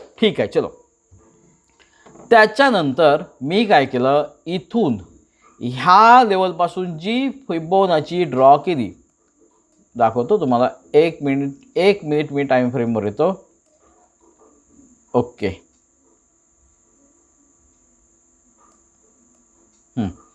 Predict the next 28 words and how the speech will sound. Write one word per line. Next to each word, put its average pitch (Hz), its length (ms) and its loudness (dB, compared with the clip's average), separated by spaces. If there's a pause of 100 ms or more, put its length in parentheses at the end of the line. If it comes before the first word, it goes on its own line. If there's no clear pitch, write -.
(640)
एक 226 320 4
मिनिट, 180 340 -6
मी 175 100 -8
टाइम 147 340 0
फ्रेमवर 127 320 -4
आलो 156 540 0 (360)
आणि 220 260 4
मला 220 220 4
प्रॉ-, 208 400 2
अ, 180 120 4 (240)
एक 240 240 4
मिनिट, 269 200 -2
मी 269 100 -4
टाइम 226 280 0
फ्रेमवर 226 300 -2
कशासाठी 202 400 -2
आलो 180 180 2
की 208 140 -4
मला 170 220 2
प्रॉपर 160 640 2
लेवल 143 280 2
पाहिजे 135 200 -2
होती 156 380 -4 (340)
फिबोनाची 196 920 2 (180)
टूल 156 340 -2
ड्रॉ 135 260 4
करण्यासाठी. 127 720 -4 (480)
तर 226 340 6